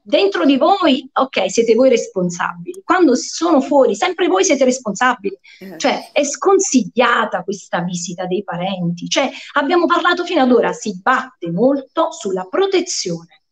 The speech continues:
Speaker 1: cioè vi-, il papà, eh, voglio dire, la nonna, una visita veloce della nonna, del papà, di una persona ca-, con mascherina, guanti, ma la visita dei parenti, il corteo dei parenti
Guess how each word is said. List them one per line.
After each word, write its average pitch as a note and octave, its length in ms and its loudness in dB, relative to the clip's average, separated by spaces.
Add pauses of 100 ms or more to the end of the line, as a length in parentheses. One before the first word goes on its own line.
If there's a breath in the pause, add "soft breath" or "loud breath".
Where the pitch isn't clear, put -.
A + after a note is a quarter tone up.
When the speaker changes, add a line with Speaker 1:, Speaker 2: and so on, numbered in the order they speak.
Speaker 1:
cioè - 240 -4 (360 loud breath)
vi-, A#3+ 340 2
il A3+ 120 -2
papà, G#3 560 0 (160)
eh, G#3 200 -6
voglio G#3+ 160 -2
dire, G#3+ 120 -2
la G3+ 100 2
nonna, A3 580 2
una D4 320 4
visita A3+ 500 0
veloce C4+ 680 4
della G#3 280 4
nonna, C#4+ 640 4
del B3 380 0
papà, B3 600 0 (400 loud breath)
di A3 220 0
una C4+ 180 6
persona C#4 480 2
ca-, B3 260 -2
con G3 160 -4
mascherina, A#3+ 640 2
guanti, B3 460 2
ma G3+ 280 -2
la G#3+ 160 -4
visita C4 500 2
dei A3 360 4
parenti, G#3 680 0
il F3 140 -14
corteo G3 920 0
dei A3+ 260 4
parenti C4+ 540 0